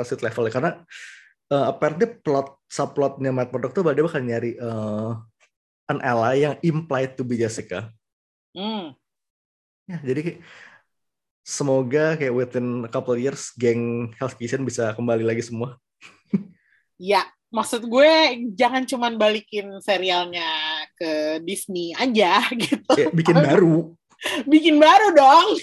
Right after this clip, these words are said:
Speaker 2: gitu.
Speaker 1: Bisa lah. Udah dua udah nongol kan.
Speaker 2: Bisa, bener-bener bisa.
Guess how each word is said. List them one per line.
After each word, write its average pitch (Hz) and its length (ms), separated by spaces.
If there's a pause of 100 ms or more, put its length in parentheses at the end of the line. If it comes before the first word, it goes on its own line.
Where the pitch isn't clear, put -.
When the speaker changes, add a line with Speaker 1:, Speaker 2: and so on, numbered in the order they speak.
(120)
Speaker 2:
gitu. - 400
Speaker 1:
Bisa 127 320
lah. 143 160 (480)
Udah 123 240
dua 135 320
udah 127 80
nongol 120 400
kan. 113 160 (240)
Speaker 2:
Bisa, - 560
bener-bener 240 640
bisa. 214 400